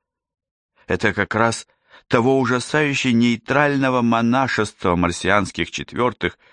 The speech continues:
которое Сьюлин так ненавидела в своих воспитателях. На Марсе четвёртые словно ходили по незримым коридорам какого-то древнего лабиринта.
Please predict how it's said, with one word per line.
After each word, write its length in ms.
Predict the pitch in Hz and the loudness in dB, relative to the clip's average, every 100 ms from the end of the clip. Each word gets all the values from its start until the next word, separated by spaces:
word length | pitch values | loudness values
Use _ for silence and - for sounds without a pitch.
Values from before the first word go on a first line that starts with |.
| - - - | -20 -20 -4
которое 500 | 107 107 107 101 95 | 0 2 2 2 -2
Сьюлин 500 | - 107 101 92 85 | -2 0 2 0 0
так 260 | - 92 - | 0 0 0
ненавидела 840 | 90 87 85 90 92 98 98 - _ _ | 0 0 0 -2 -2 0 0 -4 _ _
в 80 | - | -12
своих 380 | - 98 95 95 | -4 0 0 -2
воспитателях. 840 | 98 - 110 110 92 - - - _ _ _ _ _ _ _ _ - | -4 -4 -4 -2 -2 -6 -16 -20 _ _ _ _ _ _ _ _ -4
На 160 | 135 | 0
Марсе 600 | 143 151 147 107 - 71 - - - - - | 2 2 0 -4 -4 -6 -6 -18 -20 -20 -10
четвёртые 580 | - 147 180 190 170 165 | -4 -2 2 2 2 0
словно 380 | 143 175 165 156 | 2 0 0 0
ходили 500 | - 143 160 175 156 | 0 0 0 0 0
по 200 | - 143 | 0 0
незримым 680 | 143 139 117 160 185 160 | 2 0 0 0 0 -2
коридорам 600 | 135 143 135 123 175 147 | 0 0 0 0 0 0
какого-то 520 | 135 123 156 147 139 123 | -2 -2 0 0 2 0
древнего 540 | 107 139 151 151 139 | 0 -2 0 0 0
лабиринта. 960 | 135 127 120 117 117 123 117 - - | 0 0 2 2 2 2 0 -2 -6